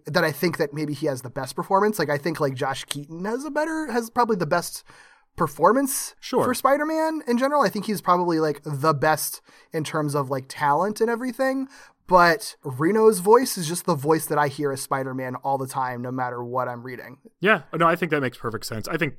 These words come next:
Speaker 2: I, I have to imagine people can relate to that in some way, shape, or form.
Speaker 1: Mm-hmm.
Speaker 2: So we, unsurprisingly, based on the history of the show and the, and the synopsis, we get Venom and Carnage in this series. They are voiced by Brian Drummond and Michael Donovan, respectively.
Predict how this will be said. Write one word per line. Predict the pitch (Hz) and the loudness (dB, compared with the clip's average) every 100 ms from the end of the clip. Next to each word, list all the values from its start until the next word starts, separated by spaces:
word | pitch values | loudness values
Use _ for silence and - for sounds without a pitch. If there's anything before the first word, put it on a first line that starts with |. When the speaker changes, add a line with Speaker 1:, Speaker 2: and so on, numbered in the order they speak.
| - | -6
Speaker 2:
I, | 156 - 170 143 143 | -8 -4 -2 0 0
I | 160 | -2
have | 135 147 | -4 -2
to | 127 | -2
imagine | 120 117 104 | -4 -4 -6
people | 110 113 104 | -10 -10 -10
can | 110 | -10
relate | 101 117 - | -10 -10 -12
to | 113 | -10
that | 113 120 - - | -10 -12 -16 -10
in | 120 | -6
some | 127 117 | -2 -2
way, | 104 | -4
shape, | - 107 | -6 -8
or | 110 | -10
form. | - 101 101 _ _ _ _ 151 | -12 -14 -14 _ _ _ _ -6
Speaker 1:
Mm-hmm. | 147 139 139 131 131 _ _ _ - | -4 -4 -4 -6 -10 _ _ _ 0
Speaker 2:
So | 208 190 185 | 4 4 2
we, | 170 190 190 185 185 170 - 175 | 0 -2 -2 -4 -4 -6 -6 0
unsurprisingly, | 175 175 170 147 139 135 127 123 | 0 0 2 2 2 -2 -2 -2
based | 123 120 - | -2 -4 -2
on | 123 120 | -2 -2
the | 117 110 | -4 -4
history | 127 - 123 | -4 -4 -6
of | |
the | 117 | -6
show | - 120 113 | -6 -4 -2
and | 107 110 | -2 -4
the, | 104 117 | -6 -8
and | 120 | -8
the | 113 | -8
synopsis, | 120 113 - - | -4 -2 -2 -6
we | 123 | -6
get | 127 | -6
Venom | 117 131 127 | -4 -4 -4
and | - 131 143 | -4 -6 -6
Carnage | - 143 120 107 107 - | -2 0 0 -2 -6 -8
in | 113 107 | -8 -8
this | 101 | -6
series. | - 104 104 107 - | -8 -8 -8 -10 -8
They | 139 165 | -4 -2
are | 139 | -2
voiced | 135 135 - - | -2 -4 -4 -4
by | 123 | -4
Brian | 113 123 123 131 120 - | -2 -2 -2 -2 -8 -12
Drummond | - 123 117 113 113 123 | -8 -4 -4 -4 -8 -10
and | 120 113 110 107 | -10 -8 -8 -10
Michael | 117 113 131 117 | -10 -8 -6 -6
Donovan, | 110 110 110 113 107 | -6 -4 -4 -6 -6
respectively. | 104 - 113 135 139 160 170 | -6 -6 -6 -4 -2 -4 -6